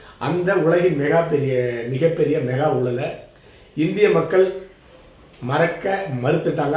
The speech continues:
அதே போல டெல்லி மக்களும் அதை மறுக்க, மறக்க நினைக்கல. அதனால தான் காங்கிரஸ் கட்சிக்கு ஒரு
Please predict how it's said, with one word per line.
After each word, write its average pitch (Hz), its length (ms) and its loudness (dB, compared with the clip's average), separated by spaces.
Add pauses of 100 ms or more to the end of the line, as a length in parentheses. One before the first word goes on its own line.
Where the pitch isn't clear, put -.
அதே 139 220 -2
போல 147 180 0
டெல்லி 156 280 2
மக்களும் 156 440 -2
அதை 127 140 -2
மறுக்க, 135 380 -2 (600)
மறக்க 147 400 -4 (1200)
நினைக்கல. 156 440 0
அதனால 160 260 2
தான் - 200 0
காங்கிரஸ் 160 340 0
கட்சிக்கு 135 340 -4 (160)
ஒரு 180 200 6